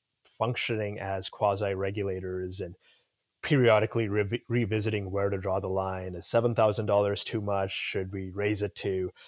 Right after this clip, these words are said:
ten thousand dollars based on changes in cons-, cu-, customer perception? I think it would be administratively much simpler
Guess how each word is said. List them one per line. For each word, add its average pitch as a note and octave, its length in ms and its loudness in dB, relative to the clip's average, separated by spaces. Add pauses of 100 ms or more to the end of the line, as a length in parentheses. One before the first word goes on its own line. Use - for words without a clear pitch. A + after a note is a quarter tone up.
(600)
ten F3 220 6
thousand C#3 320 8
dollars A#2+ 380 8
based G#2+ 300 2
on G2+ 160 0
changes G#2 440 -2
in G2 80 -4
cons-, F#2+ 340 -10 (140)
cu-, G2 160 -10 (200)
customer G#2 420 -8
perception? A2+ 840 4 (480)
I C#3 80 6
think C#3 200 8
it - 20 8
would B2+ 120 8
be B2 140 8
administratively A2 800 2 (160)
much G#2+ 340 0
simpler F#2+ 720 -2